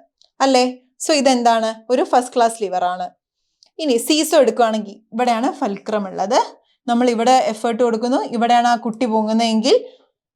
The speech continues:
ഇതെന്താണ്? ഫൽക്രം എഫേർട്ടിന്റെയും റെസിസ്റ്റൻസിന്റെയും നടുവിലാണ്. അതുപോലെ ഇപ്പൊ വീൽ and ആക്സിൽ നോക്കുകയാണെങ്കിൽ ഇതാ ഇവിടെയാണ് നമ്മൾ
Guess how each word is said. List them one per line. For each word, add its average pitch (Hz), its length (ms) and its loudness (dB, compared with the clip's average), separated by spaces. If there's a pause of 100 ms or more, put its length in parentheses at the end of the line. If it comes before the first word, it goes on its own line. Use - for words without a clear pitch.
(320)
ഇതെന്താണ്? 233 480 4 (640)
ഫൽക്രം 262 440 2 (280)
എഫേർട്ടിന്റെയും 254 560 2
റെസിസ്റ്റൻസിന്റെയും 233 760 -4 (180)
നടുവിലാണ്. 196 520 2 (920)
അതുപോലെ 302 280 6
ഇപ്പൊ 254 160 0
വീൽ 254 240 4
and 254 160 4
ആക്സിൽ 214 260 0 (100)
നോക്കുകയാണെങ്കിൽ 202 560 -4
ഇതാ 202 100 4 (340)
ഇവിടെയാണ് 254 280 2
നമ്മൾ 254 160 2